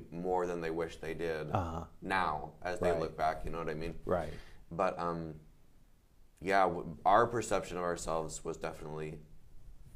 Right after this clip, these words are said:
Speaker 1: poor.
Speaker 2: Yeah.
Speaker 1: Um, and, and specifically 'cause of the area, you know what I
Speaker 2: Yeah.
Speaker 1: mean? It was less
Speaker 2: Right.
Speaker 1: about, "Can we get groceries?" It was more about, "Can we get out?"
Speaker 2: "Can we ever get us, escape this
Speaker 1: Can we get out?
Speaker 2: community?"
Speaker 1: Right,
Speaker 2: Right.
Speaker 1: right, right.
Speaker 2: Uh-huh.
Speaker 1: Yep.
Speaker 2: Yeah.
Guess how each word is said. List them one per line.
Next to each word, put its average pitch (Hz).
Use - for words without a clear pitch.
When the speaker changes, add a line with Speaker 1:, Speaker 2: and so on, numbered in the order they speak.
Speaker 1:
poor. 76
Speaker 2:
Yeah. 87
Speaker 1:
Um, 78
and, 92
and 95
specifically 113
'cause 98
of 95
the 90
area, 85
you 92
know 98
what 104
I 110
Speaker 2:
Yeah. 113
Speaker 1:
mean? 110
It 101
was 98
less 113
Speaker 2:
Right. -
Speaker 1:
about, 92
"Can 101
we 95
get 90
groceries?" 95
It -
was 82
more 90
about, 82
"Can 87
we 87
get 92
out?" 87
Speaker 2:
"Can 139
we 202
ever -
get 135
us, 120
escape 147
this 135
Speaker 1:
Can 117
we 117
get 107
out? 107
Speaker 2:
community?" 113
Speaker 1:
Right, 98
Speaker 2:
Right. 101
Speaker 1:
right, 82
right. 110
Speaker 2:
Uh-huh. 107
Speaker 1:
Yep. 80
Speaker 2:
Yeah. 90